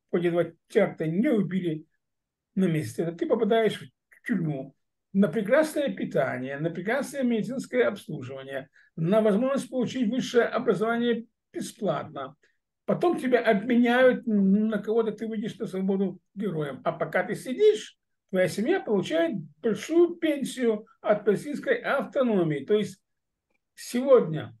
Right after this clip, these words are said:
э, условия содержания палестинских заключённых в,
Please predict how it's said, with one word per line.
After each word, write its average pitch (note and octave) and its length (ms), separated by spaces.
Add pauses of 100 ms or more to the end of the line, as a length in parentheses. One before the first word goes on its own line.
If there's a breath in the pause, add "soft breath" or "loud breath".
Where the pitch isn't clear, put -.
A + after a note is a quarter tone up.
(400)
э, C#3 300
условия F3 880 (140)
содержания F3 800
палестинских F3+ 640
заключённых E3 580
в, D3 500